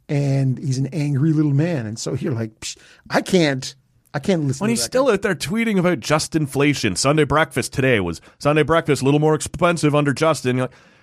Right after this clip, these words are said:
Speaker 2: "We seriously still pretending that that's not the Weston <laughs> family and Loblaws?" And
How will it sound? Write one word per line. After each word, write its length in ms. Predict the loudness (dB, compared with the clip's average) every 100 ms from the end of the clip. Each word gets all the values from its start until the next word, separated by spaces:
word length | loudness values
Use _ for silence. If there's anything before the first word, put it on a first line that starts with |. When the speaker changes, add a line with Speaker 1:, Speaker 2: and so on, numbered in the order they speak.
| _
Speaker 2:
"We 60 | -10
seriously 680 | -8 -8 -4 -2 -2 -2 -4
still 260 | -2 -2
pretending 480 | 0 -2 -2 0 0
that 120 | 0
that's 260 | 0 -2 0
not 320 | 2 2 0
the 60 | -2
Weston 400 | 0 0 -2 -8
<laughs> 0 |
family 600 | -8 -6 -6 -6 0 0
and 100 | 2
Loblaws?" 680 | 2 4 4 2 0 -2 0
And 320 | 0 0 -2